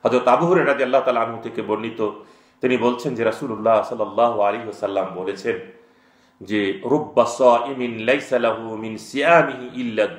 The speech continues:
জু', ওয়া রুব্বা কাইমিন লাইসা লাহু মিন কিয়ামিহি ইল্লা সাহর।" কতক রোজাদারকে পাওয়া যাবে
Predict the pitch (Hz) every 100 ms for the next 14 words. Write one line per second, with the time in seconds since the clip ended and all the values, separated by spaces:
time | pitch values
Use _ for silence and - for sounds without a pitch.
0 | - 127 110 90 80 - _ _ _ _
1 | _ _ _ _ _ _ _ - 123 160
2 | 160 - 139 131 - - 143 147 180 160
3 | 123 110 139 143 147 - 123 120 120 123
4 | 117 117 110 104 131 127 120 107 110 107
5 | 104 120 104 101 98 - - - - _
6 | _ _ _ _ _ _ _ _ _ _
7 | _ _ _ - - - - - 135 143
8 | - 120 120 123 123 143 156 - 135 123
9 | 120 113 101 107 117